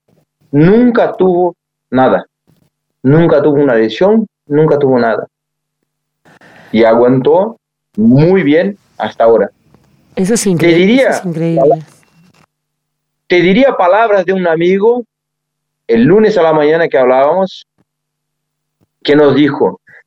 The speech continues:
Speaker 1: "Che, cuando te bajaste", dijo Gabriel, "cuando te bajaste de Matrero, al medio de la pista, después de haber corrido todo el freno, todo, la última paleteada, cuando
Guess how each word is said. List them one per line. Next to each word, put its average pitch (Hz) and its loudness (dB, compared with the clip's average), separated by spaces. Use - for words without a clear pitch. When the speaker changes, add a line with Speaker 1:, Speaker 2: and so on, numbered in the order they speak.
Speaker 1:
"Che, 175 -2
cuando 156 0
te 170 0
bajaste", 160 -2
dijo 131 -2
Gabriel, 127 0
"cuando 170 -2
te 180 0
bajaste 214 -2
de 180 0
Matrero, 143 -2
al 127 0
medio 202 2
de 214 2
la 196 0
pista, 139 -8
después 123 0
de 190 2
haber 170 0
corrido 143 0
todo 180 0
el 165 -4
freno, 151 0
todo, 151 0
la 127 2
última 160 0
paleteada, 139 0
cuando 120 -2